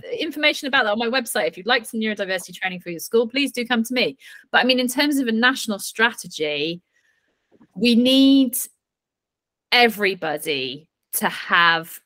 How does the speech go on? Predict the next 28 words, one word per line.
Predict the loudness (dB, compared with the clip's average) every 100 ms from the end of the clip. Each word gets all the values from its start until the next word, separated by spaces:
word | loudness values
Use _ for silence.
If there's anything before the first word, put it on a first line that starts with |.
| _
regular | -10 -2 2 2 2 -4 -2 -4
training | -4 -4 -2 -4 -6 -8 -8 -12 _ -6
in | -6 -2
what | 4 4
actually | 4 0 -4 -4
is | -4
in | -6
fact | -2 -2 -4
neurodiversity | -8 -6 -6 -4 -6 -6 -14 -10 -8 -8
and | -8
how | -4 0 0
to | -2 -6
go | -6 -4
about | -4 -2 -2 -6 _
supporting | -16 -12 -10 -10 -10 -12
it | -12
in | -14
the |
classroom. | -12 -14 -10 -10 -10
And | 0
there | 2 2
are |
some | 0 -4 -6 2
very | 4 8 6 4 -4 _
simple | -4 2 2 2 -2
pieces | -4 -6 -6 -8
of | -6
information | -8 -10 -12 -10 -8 -8 -8 -8